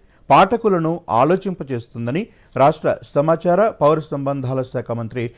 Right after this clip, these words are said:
పొంగులేటి శ్రీనివాసరెడ్డి పేర్కొన్నారు. అంతర్జాతీయ ఫోటోగ్రఫీ దినోత్సవం సందర్భంగా సోమవారం రాష్ట్ర సమాచార, పౌర సంబంధాల శాఖ ఆధ్వర్యంలో హైదరాబాద్లో నిర్వహించిన వేడుకల్లో ముఖ్య అతిథిగా పాల్గొని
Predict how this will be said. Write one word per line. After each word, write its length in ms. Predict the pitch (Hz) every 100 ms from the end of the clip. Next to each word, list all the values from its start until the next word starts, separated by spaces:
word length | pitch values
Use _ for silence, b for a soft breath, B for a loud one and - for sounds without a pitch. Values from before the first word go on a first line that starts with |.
| b -
పొంగులేటి 500 | 160 180 165 165 151
శ్రీనివాసరెడ్డి 680 | 135 127 127 123 117 113 113
పేర్కొన్నారు. 540 | 110 101 104 95 85 b b b
అంతర్జాతీయ 600 | 156 170 214 202 190 190 170
ఫోటోగ్రఫీ 580 | 151 151 180 160 156 143
దినోత్సవం 400 | 135 135 - 139 117
సందర్భంగా 460 | 123 113 123 127 - B B
సోమవారం 520 | - 151 151 147 147 143 135
రాష్ట్ర 280 | 143 151 139
సమాచార, 400 | 139 143 170 185
పౌర 240 | 208 151 151 147
సంబంధాల 420 | 131 131 127 127
శాఖ 300 | 120 120 117
ఆధ్వర్యంలో 520 | 113 110 131 143 175 180 B -
హైదరాబాద్లో 520 | 160 208 240 214 180
నిర్వహించిన 480 | 160 143 139 131 127
వేడుకల్లో 440 | 117 117 143 156 202
ముఖ్య 200 | 156 160
అతిథిగా 300 | 143 135 127 -
పాల్గొని 340 | 104 107 156